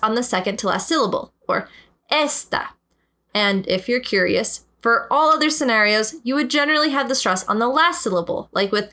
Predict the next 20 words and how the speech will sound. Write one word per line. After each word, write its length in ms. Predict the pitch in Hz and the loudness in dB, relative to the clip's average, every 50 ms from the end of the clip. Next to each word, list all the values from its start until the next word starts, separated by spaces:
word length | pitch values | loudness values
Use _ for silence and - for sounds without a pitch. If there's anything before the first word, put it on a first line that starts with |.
| _ - | _ -4
"la 140 | 202 208 214 214 | -2 -2 -2 0
capital." 720 | - 190 185 - 190 190 - - 160 - - - - - - _ _ _ _ _ _ _ _ _ - | -2 -4 -2 -2 -4 -2 0 2 2 2 2 -2 -6 -8 -12 _ _ _ _ _ _ _ _ _ -6
the 100 | 214 208 | -6 -4
capital 420 | - 208 196 185 185 196 190 202 | -2 -2 -2 0 0 -2 -2 -2
city, 440 | 196 - 294 277 - - - - - _ - | -2 0 0 0 0 -2 -4 -6 -12 _ -6
or 200 | - - 202 - _ _ _ _ - | -6 -6 -6 -8 _ _ _ _ -2
la 220 | 202 196 185 - - - _ - | -2 0 0 -2 -6 -12 _ -8
capital. 1200 | - 190 190 - 196 196 - _ _ _ - 262 233 233 220 185 165 131 120 123 120 208 - - _ _ _ _ _ _ _ _ _ _ _ _ _ _ _ _ _ _ _ | -8 -6 -4 -4 -4 -4 -6 _ _ _ 0 2 4 4 4 2 2 0 0 -2 -2 -4 -6 -10 _ _ _ _ _ _ _ _ _ _ _ _ _ _ _ _ _ _ _
If, 500 | - 269 320 339 349 370 370 - - - | -2 0 2 2 2 2 0 -2 -6 -10
however, 760 | - - - 302 302 277 233 202 190 196 185 180 196 190 - _ - | -8 -2 0 2 2 4 2 2 2 2 2 2 2 0 -6 _ -4
you 180 | 214 247 262 - - | -2 -2 0 2 2
add 180 | - 254 269 | 2 2 2
an 140 | 311 339 - | 2 0 2
accent 400 | - 220 202 - - 226 202 190 | 2 0 0 0 -2 -2 0 0
mark 400 | 196 196 190 202 202 - - _ _ - - | 2 2 2 0 -2 -4 -14 _ _ -10 -8
to 280 | - - 214 196 - - - | -4 -2 -2 -2 -4 -4 -2
esta 640 | 214 247 262 254 - - - 170 175 175 165 - _ _ - | -2 0 0 0 -2 -4 -2 -2 -2 -2 -2 -6 _ _ -2
on 200 | 202 208 208 202 | 0 0 2 0
the 240 | 202 190 - - _ _ _ - | 0 -2 -4 -6 _ _ _ -2
A, 460 | 349 453 392 202 170 - 117 247 - | 0 2 2 2 0 0 -2 -6 -8